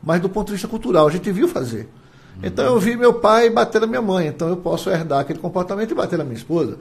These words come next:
Speaker 1: Ou eu vi o meu pai levar flores pra minha mãe, então eu herdo aquele comportamento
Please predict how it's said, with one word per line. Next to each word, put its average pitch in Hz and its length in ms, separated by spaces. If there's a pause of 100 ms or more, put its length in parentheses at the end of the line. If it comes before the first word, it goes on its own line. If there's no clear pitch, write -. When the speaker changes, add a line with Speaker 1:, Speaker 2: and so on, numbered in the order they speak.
(260)
Speaker 1:
Ou 190 140
eu 202 140
vi 185 100
o 196 60
meu 208 160
pai 180 260
levar 185 300
flores 190 360
pra 190 120
minha 190 160
mãe, 160 300
então 127 180
eu 143 120
herdo 139 140
aquele 143 180
comportamento 156 640